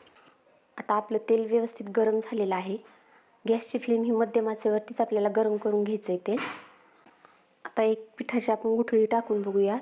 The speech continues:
की आपलं तेल गरम झालंय की नाही ते. तर बघा इथं थोडीशी गुठळी टाकल्यानंतर थोडीशी ती वरती आलेली आहे, तर आपण समजायचं की आपलं तेल व्यवस्थित गरम झालेलं आहे. जास्त पण गरम केलेलं आपल्याला तापलेलं घ्यायचं नाही,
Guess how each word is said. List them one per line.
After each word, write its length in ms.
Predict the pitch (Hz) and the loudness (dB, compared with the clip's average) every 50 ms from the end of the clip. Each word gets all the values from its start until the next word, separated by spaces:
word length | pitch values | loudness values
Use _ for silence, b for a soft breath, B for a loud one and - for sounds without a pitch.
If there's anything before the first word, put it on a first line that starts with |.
| 254 - | -2 0
की 60 | 208 | 0
आपलं 220 | 196 208 - 214 214 - | 0 0 -2 -4 -2 2
तेल 160 | 226 220 220 208 | 2 2 4 4
गरम 220 | 220 214 214 208 208 | 2 2 2 0 -2
झालंय 300 | 208 220 220 202 202 196 | -4 -6 -6 -4 -4 -2
की 140 | 190 220 214 | 0 0 2
नाही 240 | 208 202 202 196 180 - - | 2 0 -2 -4 -4 -6 -6
ते. 120 | 262 269 B B B B B B B B - - - | -8 -8 B B B B B B B B -8 -4 -4
तर 80 | 226 202 | -2 0
बघा 260 | 185 220 - 185 170 170 - b b b b b b b b - | 0 0 0 -2 -6 -8 -12 b b b b b b b b -14
इथं 280 | - - 240 240 262 320 339 - - - _ _ _ - - - - | -6 -2 0 2 2 0 -2 -6 -14 -20 _ _ _ -20 -20 -8 -2
थोडीशी 600 | - 247 247 220 240 233 - - - 262 262 - - | 0 2 2 2 0 -2 -6 -8 -6 -6 -6 -6 -4
गुठळी 300 | 208 202 233 - 240 233 | -4 -2 0 2 2 2
टाकल्यानंतर 520 | 233 247 233 240 220 214 214 214 214 214 220 - | 2 2 0 0 0 0 0 0 -2 -4 -6 -2
थोडीशी 400 | - 247 226 226 226 - - - - | 0 0 2 2 0 -2 -6 -10 -6
ती 120 | 247 240 302 B B B B B B B B B _ _ - - | -4 -4 -4 B B B B B B B B B _ _ -8 -2
वरती 400 | 202 214 233 233 233 - 226 214 | 0 0 0 0 0 -2 -2 -2
आलेली 360 | 190 190 180 175 175 180 175 | -2 -2 -4 -6 -6 -8 -10
आहे, 140 | 175 170 170 - _ - - | -12 -14 -18 -20 _ -16 -6
तर 120 | - 208 | -2 0
आपण 260 | 226 - 269 - 233 233 | 0 0 2 0 -2 0
समजायचं 500 | 233 254 240 233 220 214 214 208 226 202 | 0 0 0 2 2 2 2 0 -2 -4
की 160 | - 277 311 B B B B B B B _ _ | -4 -4 -4 B B B B B B B _ _
आपलं 300 | - - 226 214 - - | -2 0 0 0 2 2
तेल 200 | - 240 254 254 240 | 2 2 2 2 2
व्यवस्थित 340 | 233 233 220 226 - - 220 214 - | 2 2 2 0 -6 -14 -6 -2 0
गरम 220 | 262 240 226 208 | 0 0 0 -2
झालेलं 380 | 196 196 196 196 180 175 170 175 | -4 -6 -8 -10 -10 -10 -10 -12
आहे. 160 | 175 165 175 180 b b b b b b - | -14 -16 -18 -20 b b b b b b -2
जास्त 260 | 214 240 254 247 247 - - | 0 0 0 0 -4 -6 -2
पण 120 | 269 262 254 | 0 2 2
गरम 240 | 247 254 247 247 247 | 4 4 2 2 0
केलेलं 380 | 240 254 247 233 226 220 214 220 | 2 2 2 2 2 2 2 0
आपल्याला 340 | 214 214 214 208 214 233 269 262 - - _ - | -2 -2 -2 0 0 -2 -2 -6 -10 -20 _ -4
तापलेलं 380 | - 220 220 220 - 208 202 202 | -4 -4 -4 -4 -6 -6 -6 -6
घ्यायचं 380 | 196 - 233 226 226 220 208 196 | -4 -2 -2 -2 -2 -2 -2 -2
नाही, 240 | 196 190 202 262 | -2 -4 -10 -14